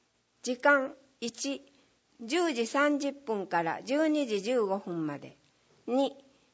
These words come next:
十三時三十分から十五時まで。場所、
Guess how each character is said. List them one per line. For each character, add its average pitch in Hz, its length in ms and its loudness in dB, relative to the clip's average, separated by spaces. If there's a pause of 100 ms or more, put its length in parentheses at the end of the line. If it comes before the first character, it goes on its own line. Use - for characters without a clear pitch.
十 349 260 2
三 320 320 2
時 214 120 0
三 254 320 0
十 247 140 -4
分 185 320 -6
か 170 160 -2
ら 160 160 -2
十 254 220 0
五 208 160 0
時 165 140 -6
ま 147 180 -4
で。 - 160 -14 (500)
場 208 200 -2
所、 247 300 2